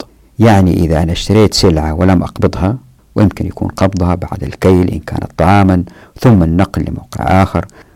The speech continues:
أو يكون قبضها من إخلائها من ساكنها السابق إذا كانت شقة مثلاً،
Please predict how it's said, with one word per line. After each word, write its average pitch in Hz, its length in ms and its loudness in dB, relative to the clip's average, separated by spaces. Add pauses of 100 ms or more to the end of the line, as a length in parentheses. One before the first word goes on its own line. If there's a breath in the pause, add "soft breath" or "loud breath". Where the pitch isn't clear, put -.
(140 soft breath)
أو 117 120 4
يكون 92 280 0
قبضها 101 560 -2
من 87 200 -6
إخلائها 101 640 0
من 85 120 -10
ساكنها 85 460 -6
السابق 98 480 0 (300 loud breath)
إذا 80 140 0
كانت - 240 -6
شقة 90 300 0
مثلاً، 95 360 2